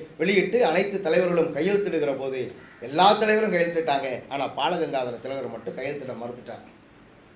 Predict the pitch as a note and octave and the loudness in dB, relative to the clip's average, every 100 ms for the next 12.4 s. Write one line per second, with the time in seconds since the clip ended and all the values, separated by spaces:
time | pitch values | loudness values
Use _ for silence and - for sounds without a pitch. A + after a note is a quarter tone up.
0 | - E3 A#3 A#3+ B3 A3 - G3+ G3 F3+ | 2 8 12 12 10 4 2 4 4 6
1 | E3 D3 B2+ - - - - F#3+ G3 F3+ | 4 2 -2 -6 -16 -20 -2 2 2 4
2 | F3 C4+ C#4 B3+ A3 G#3+ G3 E3+ D3+ - | 6 6 6 4 2 0 -2 -2 -4 -8
3 | A#2 - - - - - - E3+ F#3+ D3+ | -10 -12 -20 -20 -20 -20 2 4 4 2
4 | E3 A#3 A#3+ G#3+ G3 F#3 E3+ D#3 G#3+ A3 | 2 2 4 2 0 -2 0 0 0 0
5 | D#3 G3 G3 F#3+ E3+ D#3 C#3 - - - | 0 0 0 0 2 0 -2 -10 -12 -2
6 | F3 E3+ C#3 D3 F3+ F#3+ G3 G3 A3 A3 | 2 2 2 2 4 6 4 2 2 2
7 | F3 E3+ D#3+ D3 - - - - E3+ F3 | 2 4 2 2 -4 -12 -16 -2 2 2
8 | E3 - F3+ A3+ G#3 - D#3+ D#3+ C#3 C3+ | 0 -2 8 8 8 -2 -8 -6 -4 0
9 | E3+ F#3 - - D#3+ F3 E3+ D#3+ D3 - | 0 0 -4 -4 0 2 4 6 4 2
10 | E3+ A3+ G#3 F3+ F3 D#3+ D3 F3+ G#3 F3+ | 4 6 6 2 2 2 2 2 2 2
11 | E3+ G3 F3+ E3+ E3 D3+ D3 C#3+ D3+ D#3+ | 0 0 -2 0 0 0 -4 -4 -6 -2
12 | A#3+ G#3+ - | 0 0 -2